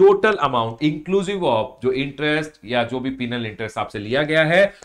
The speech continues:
वो value of supply में इंक्लूड होगा और टोटल अमाउंट पे अंकल आपसे जीएसटी चार्ज करेंगे, लेकिन यहाँ पे इंटरेस्ट या जो penal इंटरेस्ट है ये excluded from जीएसटी नहीं रहेगा। ठीक है सर, उसके अलावा समझ लीजिए यहाँ पे एक सप्लायर है, अंकल है,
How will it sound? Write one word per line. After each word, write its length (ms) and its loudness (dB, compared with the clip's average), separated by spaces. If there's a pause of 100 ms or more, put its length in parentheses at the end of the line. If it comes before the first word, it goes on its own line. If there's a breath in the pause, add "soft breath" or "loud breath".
(120)
वो 140 2
value 260 2
of 100 -4
supply 320 -6
में 100 -8
इंक्लूड 380 -2
होगा 460 4 (140)
और 400 6 (120)
टोटल 280 4
अमाउंट 360 4
पे 60 0
अंकल 280 0
आपसे 200 0
जीएसटी 340 -6
चार्ज 280 0
करेंगे, 460 2 (260 loud breath)
लेकिन 460 0 (200)
यहाँ 160 2
पे 120 -2
इंटरेस्ट 680 0 (460)
या 160 4
जो 260 0
penal 220 2
इंटरेस्ट 400 -2
है 260 -2
ये 160 -2
excluded 460 -2
from 220 -6
जीएसटी 360 -6 (160)
नहीं 380 0
रहेगा। 840 -2
ठीक 140 2
है 60 0
सर, 240 0 (220 loud breath)
उसके 240 2
अलावा 340 6
समझ 340 0
लीजिए 220 2
यहाँ 280 4
पे 80 2
एक 80 -4
सप्लायर 380 4
है, 180 4
अंकल 340 0
है, 300 2